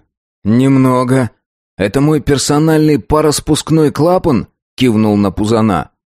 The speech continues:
«Именно», всё тем же замораживающим голосом произнесла блондинка, присаживаясь на стул. Небрежный жест рукой, и Пузан исчез. «А вы тогда кто? Кондиционер?»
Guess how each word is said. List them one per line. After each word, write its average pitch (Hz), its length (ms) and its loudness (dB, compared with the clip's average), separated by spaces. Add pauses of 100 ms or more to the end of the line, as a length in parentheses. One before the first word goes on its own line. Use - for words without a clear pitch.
(220)
«Именно», 131 840 2 (340)
всё 98 300 -4
тем 127 400 -2
же 110 140 -2
замораживающим 98 1000 -2
голосом 113 480 0
произнесла 98 640 -2
блондинка, 95 640 -2
присаживаясь 98 720 -2
на 98 160 -2
стул. 73 380 -8 (340)
Небрежный 104 640 0
жест 95 320 -2
рукой, 117 360 0
и - 40 0
Пузан 101 500 -2
исчез. - 500 -6 (560)
«А 117 160 0
вы 160 160 2
тогда 135 300 -2
кто? 120 340 0 (340)
Кондиционер?» 135 880 0